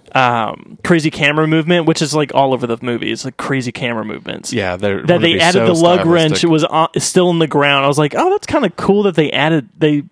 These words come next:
Speaker 2: They
Speaker 1: someone"
Speaker 2: had that in mind for continuity.
Speaker 1: That, yeah,
Speaker 2: Yeah,
Speaker 1: exactly.
Speaker 2: right.
Speaker 1: And this leads to my next point, the editing and the C G I mixed in with the editing is, it, very classic Fast and the Furious.
Speaker 2: Yes.
Speaker 1: Like,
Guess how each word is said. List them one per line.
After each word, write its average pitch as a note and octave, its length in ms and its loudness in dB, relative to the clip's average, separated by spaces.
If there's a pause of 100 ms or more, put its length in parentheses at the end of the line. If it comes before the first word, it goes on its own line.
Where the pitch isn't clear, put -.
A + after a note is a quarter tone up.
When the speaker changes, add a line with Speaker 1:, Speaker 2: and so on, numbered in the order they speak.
(500)
Speaker 2:
They C3 120 -2
Speaker 1:
someone" E3 260 2
Speaker 2:
had C3 80 2
that E3 60 0
in D#3 80 -2
mind C#3+ 260 0
for C3 100 -2
continuity. G#2+ 640 -2
Speaker 1:
That, G3 200 0
yeah, G3 180 -4
Speaker 2:
Yeah, G3 60 -2 (240)
Speaker 1:
exactly. E3 600 0
Speaker 2:
right. G#2 260 0 (720)
Speaker 1:
And F#3 320 0
this G#3+ 160 2
leads F#3 320 0
to E3 60 -2
my D3+ 100 2
next D#3 200 -2
point, B2 440 -4 (220)
the F3 340 -2
editing G3+ 680 0
and D#3+ 260 0
the C#3+ 140 0
C - 240 -2
G F#3+ 180 0
I F#3 360 2
mixed E3+ 380 -2
in F3 200 2
with F#3 140 2
the F3+ 140 2
editing F#3 420 0
is, - 380 -2 (140)
it, E3 260 0 (340)
very G3+ 280 0
classic C#3 540 -2 (140)
Fast C#3 340 -2
and C3 80 -10
the B2+ 40 -6
Furious. - 500 -10 (640)
Speaker 2:
Yes. A2+ 260 -12
Speaker 1:
Like, E3 240 -2